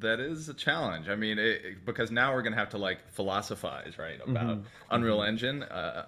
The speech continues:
Speaker 1: on top of, like, trying to vocalize, like, techniques probably at some point. Like, a-, at some point, you're gonna have to teach me how to, like, you know,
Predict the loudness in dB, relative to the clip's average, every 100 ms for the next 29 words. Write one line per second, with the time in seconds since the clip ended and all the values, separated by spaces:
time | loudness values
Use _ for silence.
0 | -8 -6 -4 0 0 0 -2 -2 -4 -2
1 | -4 -14 -20 -10 -2 -2 -2 -2 0 0
2 | -2 -2 -2 0 0 -2 -4 -8 -12 -18
3 | _ -20 -20 _ _ -20 -20 -20 -12 -10
4 | -10 -2 0 2 -2 -2 -4 -2 -2 -2
5 | -6 -6 -10 -10 -12 -12 -12 -2 2 6
6 | 6 8 4 4 2 0 0 -6 -20 -20
7 | -4 0 2 2 2 -2 -6 -6 -4 -2
8 | -2 -2 -4 -6 -8 -16 -20 -20 -20 -20
9 | _ -6 -4 -4